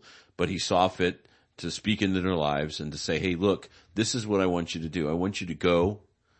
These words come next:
and I want you to teach, and I want you to reach people." Okay? Um, so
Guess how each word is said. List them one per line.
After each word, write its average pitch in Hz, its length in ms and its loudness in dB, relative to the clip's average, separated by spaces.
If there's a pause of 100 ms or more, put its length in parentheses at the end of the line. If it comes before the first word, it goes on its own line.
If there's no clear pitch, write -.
(200)
and 76 100 -4
I 85 40 0
want 87 300 -2
you 78 80 -8
to 78 60 -4
teach, 95 380 2
and 82 100 -2
I 85 40 -2
want 85 240 -4
you 80 80 -8
to 73 60 -6
reach 87 360 -2
people." 62 380 -10 (280)
Okay? 71 420 -4 (340)
Um, 78 400 0
so 110 360 4